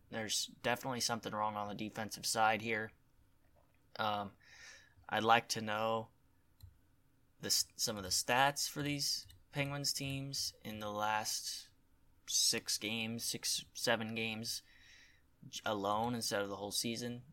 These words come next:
uh, 'cause it's been pretty embarrassing, to say the least. Uh,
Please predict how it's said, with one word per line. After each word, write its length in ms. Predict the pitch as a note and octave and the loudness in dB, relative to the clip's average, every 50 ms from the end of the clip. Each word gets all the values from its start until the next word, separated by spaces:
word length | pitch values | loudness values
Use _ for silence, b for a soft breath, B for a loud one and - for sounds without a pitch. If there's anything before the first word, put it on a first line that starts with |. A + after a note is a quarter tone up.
| - _ - | -18 _ -6
uh, 180 | A2 G#2+ G#2 G2+ | -2 -2 -2 -2
'cause 200 | - G2+ G2+ G#2 | -4 -8 -12 -12
it's 80 | G#2 | -10
been 200 | - A2 G#2+ G#2 | -8 -8 -8 -8
pretty 240 | - - A2+ A2 G#2+ | -6 -6 -6 -4 -4
embarrassing, 600 | G#2 G2 F#2+ A#2 B2+ C3 C#3+ D3 - F3+ F3+ F3 - _ _ b b b b b b b b b b - | -4 -2 0 0 2 0 0 0 -2 -4 -4 -8 -12 _ _ b b b b b b b b b b -8
to 80 | - | -4
say 200 | - - B2+ A#2 | -2 0 0 0
the 100 | G#2+ G#2+ | 0 0
least. 480 | G#2+ A2+ B2 D3 D3+ D3+ - - - - - _ _ _ _ _ _ - - | 0 0 0 0 0 0 -2 -4 -6 -10 -16 _ _ _ _ _ _ -8 -2
Uh, 440 | F#2 F#2 G2 G2 G2 F#2 F2+ F2 F2 | 2 4 6 6 6 6 4 4 2